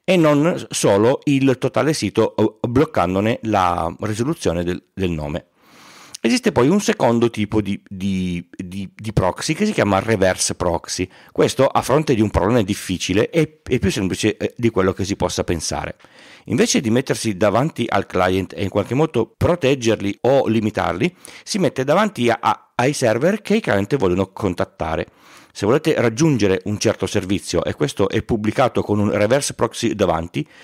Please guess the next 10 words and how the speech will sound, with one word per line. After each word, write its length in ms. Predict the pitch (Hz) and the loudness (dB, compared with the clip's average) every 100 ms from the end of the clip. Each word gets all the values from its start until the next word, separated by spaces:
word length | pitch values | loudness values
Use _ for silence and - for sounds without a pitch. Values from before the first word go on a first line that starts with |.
| - - - | -20 -20 -4
voi 280 | 147 131 90 - | 0 2 0 -6
vedrete 400 | 127 131 107 214 | 0 0 0 0
solo 340 | - 160 175 - | 2 4 4 2
il 140 | 123 | -2
reverse 480 | - 120 98 90 - | 0 0 0 -2 -4
proxy, 440 | 104 90 - - 101 | 0 0 0 -6 -4
che 140 | 185 | -2
poi 180 | 175 110 | 0 0
girerà 400 | 107 143 135 101 | 0 0 0 -2
il, 320 | - 170 123 | -2 -2 -2